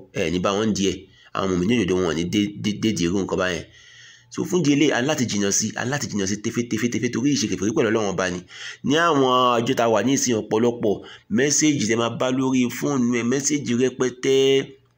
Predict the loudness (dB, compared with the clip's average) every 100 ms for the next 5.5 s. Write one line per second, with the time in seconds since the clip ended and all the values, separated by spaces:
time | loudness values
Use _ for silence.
0 | _ _ _ -20 -6 0 2 2 2 2
1 | 0 0 -2 0 2 2 2 0 0 -12
2 | -12 -2 0 2 0 -2 0 2 2 2
3 | 0 2 2 2 2 2 0 2 2 2
4 | 0 0 -2 -2 0 0 0 0 2 2
5 | 2 2 0 0